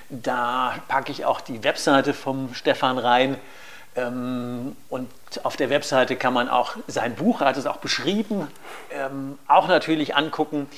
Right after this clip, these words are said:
weil ich finde, gerade in der Unterschiedlichkeit, ähm, unserer beiden Prozesse und gerade in, denn auch wieder Gleichheit, ähm, die Haltung war die gleiche, es war um Lebensqualität für alle. Wir haben viel Lehrgeld bezahlt, wir haben viel Spaß gehabt.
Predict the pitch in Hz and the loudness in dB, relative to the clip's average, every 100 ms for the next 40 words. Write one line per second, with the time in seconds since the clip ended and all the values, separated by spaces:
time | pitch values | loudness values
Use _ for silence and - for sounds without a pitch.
0 | - - - - 123 135 139 - 147 147 | -18 -18 -16 -6 -4 -4 -6 -4 -2 0
1 | 131 120 127 131 135 127 131 127 123 113 | -2 -2 0 0 0 -2 -4 -2 0 0
2 | - 202 220 160 - 131 131 - 131 127 | 2 2 4 2 2 -2 -2 0 4 4
3 | 127 - - - 143 131 135 156 196 196 | 2 -8 -14 -10 -8 -6 -6 -4 -4 0
4 | 139 131 131 143 135 135 117 - 135 170 | 4 6 6 4 0 -4 -2 -4 0 0
5 | 175 180 - 131 127 135 135 151 143 139 | 0 -4 -4 -6 -4 4 6 6 2 -4
6 | 135 131 127 131 117 143 123 117 135 127 | -4 -4 -2 -2 -2 -2 -2 -4 -2 2
7 | 202 - 131 117 - - - - - - | 0 0 -4 -6 -10 -16 -18 -18 -18 -16
8 | - 143 123 120 - 127 160 160 151 147 | -8 -8 -6 -4 2 2 6 4 4 4
9 | 147 165 165 - 135 135 135 135 147 - | 4 4 -2 -2 0 2 2 0 0 -4
10 | 135 127 135 - - 123 156 208 190 151 | -6 -4 -4 -2 0 0 0 -2 -2 -6
11 | 147 147 143 131 127 139 131 - - 147 | -10 -8 -4 -4 -4 -6 -12 -12 -2 2
12 | 139 151 165 165 175 170 151 165 147 147 | 2 2 0 -4 -4 2 4 4 2 -4
13 | 117 123 127 - 175 - - 135 151 - | -4 -6 -6 -2 2 2 0 0 0 -2